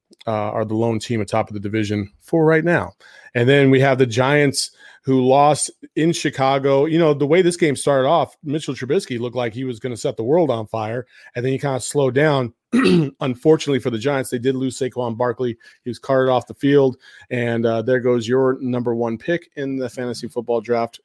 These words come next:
and a lot of other people's number one pick. Uh, and the Bears were able to hang on. Uh, they, again,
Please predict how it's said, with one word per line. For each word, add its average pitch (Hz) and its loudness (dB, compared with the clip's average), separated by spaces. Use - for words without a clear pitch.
and 113 -8
a 113 -6
lot 135 4
of 104 0
other 113 2
people's 101 -8
number 107 -4
one 101 -4
pick. 101 -6
Uh, 98 -2
and 127 2
the 120 2
Bears 139 4
were 135 4
able 139 4
to 131 4
hang 127 2
on. 143 2
Uh, 113 -8
they, 131 -2
again, 131 0